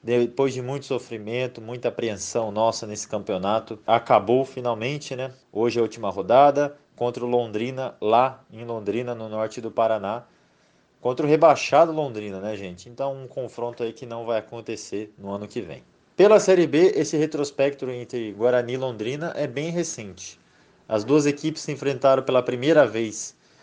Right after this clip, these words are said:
lá em Londrina em dois mil e dezessete pela Série B, só pra afirmar pra vocês. E o Guarani perdeu uma e ganhou uma. Nessa derrota foi no finalzinho do campeonato, pela antepenúltima rodada, onde a gente brigava ali pra não cair.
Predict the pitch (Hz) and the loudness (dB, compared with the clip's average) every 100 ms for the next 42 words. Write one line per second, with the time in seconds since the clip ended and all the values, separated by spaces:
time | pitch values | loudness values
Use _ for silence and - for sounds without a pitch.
0 | _ _ _ _ 110 123 127 127 123 147 | _ _ _ _ 2 2 4 0 0 -2
1 | 151 - 147 147 151 123 135 180 180 156 | -4 -6 -4 2 2 0 -2 -4 -4 -2
2 | 165 - 135 143 - - _ - 131 127 | -2 0 0 0 -4 -16 _ -2 2 2
3 | 127 131 131 107 110 123 _ _ _ _ | 2 -2 -2 -4 -4 -6 _ _ _ _
4 | _ - 120 113 131 123 - 123 113 110 | _ -4 -2 2 2 2 0 -4 -4 -4
5 | 117 120 - 76 - - - _ _ _ | -4 -6 -8 -12 -14 -20 -20 _ _ _
6 | _ _ _ - 196 190 170 151 135 131 | _ _ _ 2 8 10 10 6 2 -8
7 | - _ _ _ 156 151 160 165 175 233 | -12 _ _ _ 4 6 4 2 0 -2
8 | 247 240 _ - 190 180 202 202 135 104 | -4 -8 _ -4 0 2 2 0 -2 -6
9 | 92 87 _ 127 147 147 151 143 143 139 | -12 -14 _ -6 -6 -2 0 2 6 8
10 | 175 180 175 - _ _ _ - 151 151 | 8 6 -4 -8 _ _ _ 0 0 0
11 | - 165 165 139 139 202 175 160 151 143 | -6 -2 0 0 -4 -4 -2 -2 -2 0
12 | 120 123 135 - 131 127 131 175 175 _ | 0 0 -4 -6 0 2 2 -2 -8 _
13 | 160 160 131 131 127 123 120 120 120 120 | -4 -2 -2 -6 -10 -6 0 2 2 0
14 | 120 - 117 - 127 117 131 117 117 127 | -6 -14 -12 -6 -2 6 6 6 0 2
15 | 127 110 123 156 151 117 135 | 4 4 0 -2 2 2 0